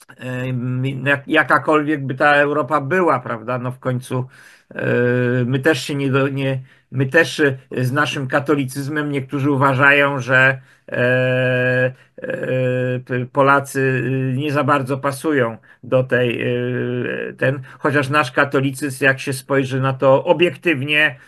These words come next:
jest coraz bardziej liberalny, coraz bardziej postępowy, coraz bardziej modernistyczny, więc, e, niedługo już nie będziemy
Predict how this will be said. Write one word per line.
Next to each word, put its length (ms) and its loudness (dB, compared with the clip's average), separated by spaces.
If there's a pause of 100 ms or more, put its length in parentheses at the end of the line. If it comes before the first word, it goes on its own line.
jest 240 -4
coraz 280 0
bardziej 400 2
liberalny, 680 0
coraz 320 -4
bardziej 580 -4 (500)
postępowy, 840 4
coraz 340 0
bardziej 380 0
modernistyczny, 1000 -4
więc, 420 -4 (260)
e, 340 6 (300)
niedługo 460 0
już 140 -2
nie 100 -4
będziemy 560 -2